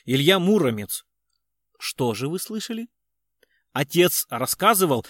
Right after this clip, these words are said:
это был самый большой самолёт Первой мировой войны. Его построили в авиационном отделе русско-балтийского завода. На Илье Муромце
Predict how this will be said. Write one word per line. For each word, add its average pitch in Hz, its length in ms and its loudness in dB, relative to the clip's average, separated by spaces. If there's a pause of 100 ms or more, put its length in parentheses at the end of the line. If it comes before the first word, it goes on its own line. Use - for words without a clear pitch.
(140)
это 147 220 2
был 208 280 2 (100)
самый 202 400 2
большой 165 380 0
самолёт 170 500 0
Первой 185 320 2
мировой 151 420 0
войны. 170 520 0 (680)
Его 165 360 4
построили 185 680 4
в 113 160 -8
авиационном 165 600 0
отделе 156 440 0
русско-балтийского 165 920 0
завода. 147 560 0 (240)
На 147 300 4
Илье 151 400 2
Муромце 180 640 2